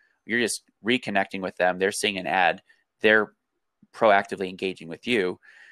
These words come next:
They're getting the giveaway. And then eventually, you know, you're following up with asking for a review on the original purchase. That was the, that was the very first big flow, big thing that I did. And it worked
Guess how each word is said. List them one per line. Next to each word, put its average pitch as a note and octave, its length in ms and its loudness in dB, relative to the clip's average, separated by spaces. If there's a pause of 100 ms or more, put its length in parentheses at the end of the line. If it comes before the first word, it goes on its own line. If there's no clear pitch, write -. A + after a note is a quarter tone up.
(260)
They're G#2+ 200 2
getting G2+ 300 2
the F#2 80 -6
giveaway. F#2 560 2 (520)
And G2 160 -4
then F#2+ 420 0
eventually, F#2 480 -4
you F#2 120 -8
know, F#2 60 -6
you're F2+ 140 -8
following F2+ 380 0
up D#2 240 -4 (360)
with F2+ 300 -4 (640)
asking - 320 -8
for - 160 -8
a E2+ 120 -4
review E2+ 300 -4
on E2 80 -4
the E2 120 -10
original E2 300 -8
purchase. - 340 -8
That G2+ 120 2
was G2 140 0
the, F#2+ 160 -6 (100)
that G2 120 0
was F#2 100 -4
the G2 60 -6
very G#2 280 2
first F#2+ 400 -4 (180)
big G#2 220 -2
flow, D#2+ 440 -2
big F#2 180 -6
thing E2+ 180 -8
that D2+ 100 -8
I C#2+ 60 -6
did. C#2+ 260 -6 (400)
And G#2+ 120 -2
it - 100 -6 (160)
worked G2 460 -4